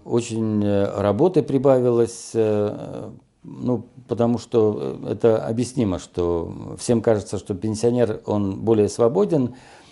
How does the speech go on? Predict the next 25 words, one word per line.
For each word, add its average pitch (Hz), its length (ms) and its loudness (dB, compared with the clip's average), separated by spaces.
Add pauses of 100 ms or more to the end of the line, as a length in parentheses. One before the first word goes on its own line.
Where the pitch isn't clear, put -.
(120)
и 107 100 -4
поэтому 131 400 4
можно 117 540 0 (120)
просить 110 420 -2
его, 82 1000 -4
э, - 40 -18
читать - 340 0
лекции, 117 500 2
там, 101 600 -2
э, - 180 -6 (260)
проводить 110 460 0
какие-то 101 380 -2
мероприятия. 107 920 0 (380)
Ну, 123 220 2
и 123 100 -2
я, 120 300 4
конечно, 117 580 0
стараюсь 110 480 2
не 117 60 0
отказываться, 98 1300 0
э, - 80 -12
по 98 80 0
мере 95 220 2
возможности 95 1000 -2
всегда. 92 440 -2